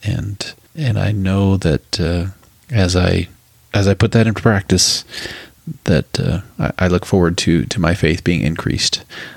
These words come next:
I, I'm already anticipating the, uh, the result, uh,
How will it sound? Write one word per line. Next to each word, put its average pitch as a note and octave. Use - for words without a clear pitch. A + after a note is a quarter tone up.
I, -
I'm F2
already E2+
anticipating D#2+
the, D#2
uh, E2
the E2+
result, F#2
uh, D2